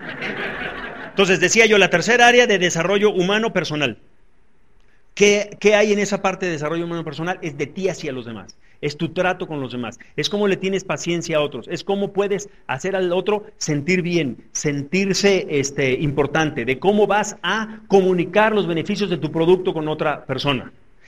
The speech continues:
En esa área de desarrollo humano personal está el desarrollo de las ventas.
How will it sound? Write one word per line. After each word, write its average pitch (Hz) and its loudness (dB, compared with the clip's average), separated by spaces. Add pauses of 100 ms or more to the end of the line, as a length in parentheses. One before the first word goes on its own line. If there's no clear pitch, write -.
(160)
En 151 2
esa 240 4
área 240 4
de 196 0
desarrollo 170 0
humano 165 -2
personal 156 -2 (140)
está 214 0
el 190 -6
desarrollo 139 -2
de 127 -2
las 123 0
ventas. 131 -2